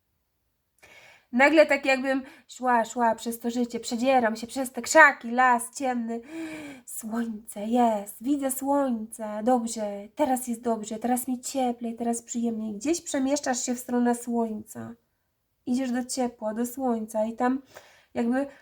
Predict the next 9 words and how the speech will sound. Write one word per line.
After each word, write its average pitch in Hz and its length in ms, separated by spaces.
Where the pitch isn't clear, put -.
zupełnie 285 500
dla 302 160
was 294 220
niektórych 277 460
to 262 100
jakiś 240 300
nowy 254 340
świat 208 420
albo 233 380